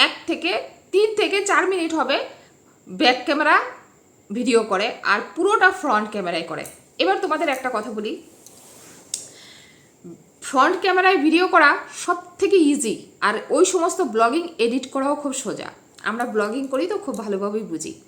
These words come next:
ব্যাক ক্যামেরায় ভিডিও করলে সেটা এডিট করা খুব টাফ, আর ফ্রন্ট ক্যামেরায় করলে কী হয় বলো তো, তোমাকে নিজে ভয়েস দিতে হচ্ছে, ঠিক আছে? তোমাকে নিজে ভয়েস একবারে দিয়ে দিচ্ছ, তো সেইখানে তোমার এডিটে কোনো কষ্টই নেই,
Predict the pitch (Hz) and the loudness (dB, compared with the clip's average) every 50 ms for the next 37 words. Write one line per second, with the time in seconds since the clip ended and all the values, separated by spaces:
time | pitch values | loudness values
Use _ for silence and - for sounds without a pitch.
0 | _ _ _ _ - - - - - - - 175 175 240 254 277 277 - - 359 | _ _ _ _ -20 -20 -20 -20 -20 -20 -14 -4 0 0 0 0 -2 -4 -2 0
1 | 349 370 403 403 403 392 403 370 285 302 262 302 339 330 339 330 302 269 262 339 | 0 2 2 2 2 4 2 2 2 0 0 -2 -2 -2 -2 -4 -2 -2 -2 -2
2 | 339 - 285 233 269 262 269 - - - 247 240 311 330 - - 320 320 330 320 | -2 -4 -4 -4 -4 -4 -4 -6 -6 -4 -2 0 0 0 0 0 0 0 0 0
3 | 330 330 - - - 202 175 156 - - - - - _ _ _ - - 196 202 | -2 -6 -6 -6 -4 -2 -2 -2 -4 -8 -16 -20 -20 _ _ _ -10 -8 -8 -8
4 | - - - 247 262 320 - - 339 330 339 339 339 339 311 269 285 311 311 320 | -8 -4 -2 0 0 0 -2 -2 -2 0 0 0 0 0 -2 -2 -2 -2 -4 -4
5 | 311 294 277 262 262 254 277 311 370 330 294 294 294 339 294 294 320 302 370 359 | -4 -4 -2 -2 -2 -2 -4 -4 -6 -6 -8 -8 -6 -6 -4 -4 -2 0 -2 -2
6 | 285 285 277 330 349 339 359 330 320 254 190 165 - - - - - - - - | -2 -2 -2 -2 -2 -2 -2 -2 -2 -2 -4 -6 -8 -8 -10 -10 -10 -12 -14 -20
7 | _ _ _ _ _ _ - - - - _ _ _ _ _ _ - 427 480 523 | _ _ _ _ _ _ -18 -18 -18 -18 _ _ _ _ _ _ -4 -2 -2 0
8 | 466 - 214 196 226 247 254 294 277 269 285 277 320 277 254 269 262 277 339 330 | 0 0 -2 -2 -4 -4 -4 -4 -4 -4 -4 -4 -4 -2 0 0 0 2 0 -2
9 | - - - 233 254 254 254 330 330 320 294 339 330 302 269 - - - - 175 | -6 -6 -4 -4 -4 -2 0 -2 0 2 2 2 2 0 -2 -4 -6 -8 -8 -8
10 | - - - - - - _ - 262 269 - - 320 330 320 349 311 311 320 330 | -10 -14 -16 -20 -20 -20 _ -6 -4 -2 0 2 2 2 2 0 0 0 0 0
11 | 320 330 381 370 - - - 220 302 330 320 339 339 349 339 339 339 339 - - | 0 0 0 -2 -4 -6 -2 0 2 2 2 0 -2 -2 -2 -2 -4 -6 -10 -18
12 | - - _ - 254 269 - - - 302 262 190 151 117 | -20 -20 _ -2 -2 -2 0 -2 -2 -2 -2 -4 -4 -6